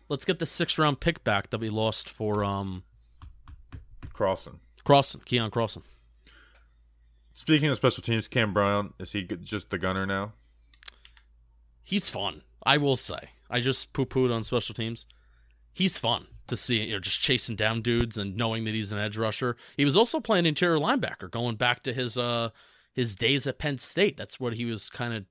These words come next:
Speaker 1: drafted to. I don't know if he was drafted to be that, but transitioned to edge because the edge room was non-existent last year and the depth chart was thin. Um, yeah, he's, he's fun.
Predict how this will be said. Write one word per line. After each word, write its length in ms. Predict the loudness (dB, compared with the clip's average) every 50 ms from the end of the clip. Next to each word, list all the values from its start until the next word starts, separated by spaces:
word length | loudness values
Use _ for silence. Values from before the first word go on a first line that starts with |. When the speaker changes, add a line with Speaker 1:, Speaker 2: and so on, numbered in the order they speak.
| _ _ _ _ _
Speaker 1:
drafted 640 | -12 -6 -4 -2 -2 -4 -4 -6 -2 -2 -2 -2 -2 -4
to. 420 | -2 -2 0 0 -2 -2 -4 -6 -6
I 60 | -4
don't 80 | -2 -2
know 60 | -2
if 100 | -2 -2
he 80 | -2
was 120 | -4 -4 -6
drafted 380 | -6 -2 -2 -2 -2 -2 -6
to 60 | -10 -8
be 160 | -8 -10 -10
that, 220 | -8 -10 -10 -10 _
but 200 | -4 -4 -4 -4 _ _ -20 -20 _ _ _ -6
transitioned 460 | -2 -2 0 0 0 0 0 0 2
to 140 | 2 2 4
edge 260 | 4 2 2 0 -2
because 320 | -2 -2 0 0 -2 0
the 160 | -2 -4 -2
edge 160 | -2 -2 -2 -2
room 120 | -4 -4
was 120 | -4 -4
non-existent 560 | -2 -2 -2 -2 -2 -2 -2 -4 -4 -4 -4 -4
last 240 | -6 -6 -6 -4
year 80 | -4 -6
and 80 | -4 -4
the 60 | -4
depth 220 | -6 -6 -6 -4
chart 180 | -4 -4 -4 -4
was 80 | -6
thin. 340 | -8 -4 -2 -2 -2 -2 -6 _ _ _ _ _ _ _ _ _ _ _ _ _ _ 0
Um, 440 | 2 4 4 4 4 0 -2 -6 -10 _ _ _ _ _ _ _ _ _ _ _ _ _ _ _ _ _ _ 4
yeah, 120 | 6 6 6
he's, 340 | 6 2 0 0 -2 -2 -2
he's 200 | -2 -2 -2 2
fun. 240 | 4 4 4 2